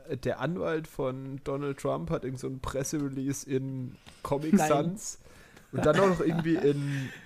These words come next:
Speaker 1: irgendwie so einer blau-lila Farbe <laughs> oder sowas veröffentlicht.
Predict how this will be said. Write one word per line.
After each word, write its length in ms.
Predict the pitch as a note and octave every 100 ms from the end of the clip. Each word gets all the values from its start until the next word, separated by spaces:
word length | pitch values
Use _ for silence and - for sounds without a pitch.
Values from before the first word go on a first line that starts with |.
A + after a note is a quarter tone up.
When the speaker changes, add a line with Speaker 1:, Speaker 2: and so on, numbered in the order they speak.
| - -
Speaker 1:
irgendwie 220 | C#3 D3
so 120 | D3 D3
einer 220 | C3+ B2+ - -
blau-lila 880 | C#3 B2+ C#3 D#3 D3+ D#3 D#3+ D#3 E3
Farbe 580 | - C3+ D3+ F3 E3+ D3+
<laughs> 40 |
oder 140 | C4+ B3+
sowas 680 | - - - - A3+ F3+
veröffentlicht. 680 | - E3+ - - D3 D#3 -